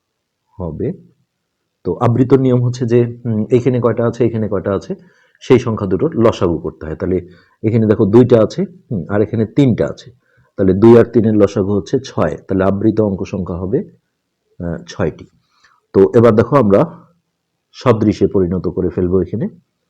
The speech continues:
তো এ-, একটা জিনিস আমরা আগেও বলেছিলাম যে, আহ, যখন দেখা যায় যে আবৃত অঙ্ক থাকে, অর্থাৎ ফোঁটাযুক্ত যেগুলো পৌনঃপুনিক, হ্যাঁ, সেগুলোকে আমরা চাইলে প্রয়োজনে আমরা বাইরে, আহ, অনাবৃত অঙ্ক হিসেবে কাজে লাগাতে পারি।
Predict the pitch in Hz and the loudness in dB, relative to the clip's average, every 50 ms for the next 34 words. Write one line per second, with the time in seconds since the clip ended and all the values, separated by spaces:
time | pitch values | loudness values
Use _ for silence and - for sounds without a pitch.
0 | _ _ _ _ _ _ _ _ _ _ _ _ - 101 98 101 101 - - 113 | _ _ _ _ _ _ _ _ _ _ _ _ 2 6 6 6 6 2 -2 -4
1 | 117 117 - - 131 123 139 135 131 139 135 127 135 123 120 123 120 117 131 131 | -4 -4 -2 -2 -2 0 0 0 0 0 0 -2 0 2 4 4 6 6 6 4
2 | 120 120 113 104 - 123 113 110 107 95 98 98 98 95 - - 107 101 101 101 | 6 4 2 2 2 0 -2 -2 0 2 2 2 2 2 -2 -4 -4 -2 -2 -2
3 | 101 92 107 113 - - 113 107 104 107 - _ _ _ _ _ _ - 107 120 | 0 0 0 0 0 0 -2 -2 -2 -6 -10 _ _ _ _ _ _ 0 2 2
4 | 113 101 120 113 117 107 107 113 113 113 107 117 120 120 120 113 107 98 - 107 | 2 4 4 4 4 4 4 4 2 2 2 2 4 4 2 2 2 0 -4 -6
5 | - - 107 95 - 104 90 85 - - 90 - - 113 101 110 101 92 95 - | -6 -6 -8 -6 -2 -2 -2 -2 -2 -6 -8 -6 -6 -4 -2 -2 -2 -2 -4 -6
6 | - 98 82 85 82 82 92 123 190 - - _ _ _ _ _ _ - 95 95 | -6 -6 -4 -4 -4 -2 -2 -4 -4 -6 -10 _ _ _ _ _ _ -6 -6 -4
7 | 87 87 87 87 85 85 85 - _ _ _ _ _ _ - 113 73 - - 127 | -4 -4 -6 -6 -8 -10 -12 -18 _ _ _ _ _ _ -12 -12 -12 -2 0 0
8 | 117 117 117 98 123 110 107 107 98 - - 104 98 92 107 120 120 113 101 95 | 2 2 2 2 2 2 2 0 0 2 2 2 2 2 2 0 2 2 2 2
9 | 98 95 101 98 92 92 90 87 92 98 95 95 95 90 - - 82 101 92 - | 2 0 -2 -2 -2 -2 -2 -2 0 0 2 2 2 0 -2 -4 -8 -8 -8 -6
10 | - 98 107 104 95 92 98 90 - 95 92 85 - 98 90 85 - - 85 87 | -4 -2 -2 -2 0 0 -2 -2 -2 -2 -4 -4 -6 -6 -8 -8 -6 -4 -4 -2
11 | - 135 101 87 95 90 87 87 85 82 82 - 85 85 - 196 87 | 0 0 0 0 0 0 0 0 -2 -2 -4 -4 -4 -2 -2 -4 -4